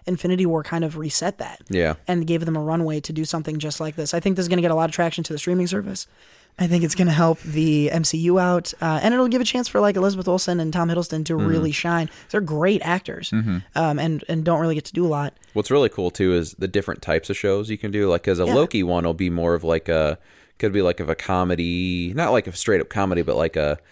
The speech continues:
Speaker 1: Like a dark comedy.
Speaker 2: dark comedy. Uh, Elizabeth Olsen, the, the Scarlet Witch one could be kind of like a, almost like a, not, not a horror, but, like, a thriller,
Speaker 1: Mm-hmm.
Speaker 2: mystical shit type show,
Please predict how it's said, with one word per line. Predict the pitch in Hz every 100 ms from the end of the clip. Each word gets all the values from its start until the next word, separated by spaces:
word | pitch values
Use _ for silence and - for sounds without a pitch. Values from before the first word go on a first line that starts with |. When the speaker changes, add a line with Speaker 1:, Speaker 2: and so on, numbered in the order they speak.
| -
Speaker 1:
Like | 202
a | 180
dark | 147 156 -
comedy. | - - - 92
Speaker 2:
dark | 107 98
comedy. | - 95 92 92 90
Uh, | 92 92 -
Elizabeth | 107 107 87
Olsen, | 73 101 - -
the, | 101 92 82 82
the | 87 87 - -
Scarlet | - 110 87
Witch | 92 -
one | 80 85
could | 87
be | 90 80 82 - - _ _
kind | - 87
of | 87 82
like | 82 80
a, | 85 82 78 78 76 _ _ _ _ _ _ _ -
almost | 98 117
like | 131 95
a, | 87 80
not, | 117 170 - -
not | 160 131
a |
horror, | - 95 104 120 143 135
but, | - -
like, | 92 90
a | 82 85 -
thriller, | - - 110 104 104 104 104 101
Speaker 1:
Mm-hmm. | 95
Speaker 2:
mystical | 95 165 104 - 98 95 90 92
shit | - 110 -
type | 110 95
show, | - 95 87 90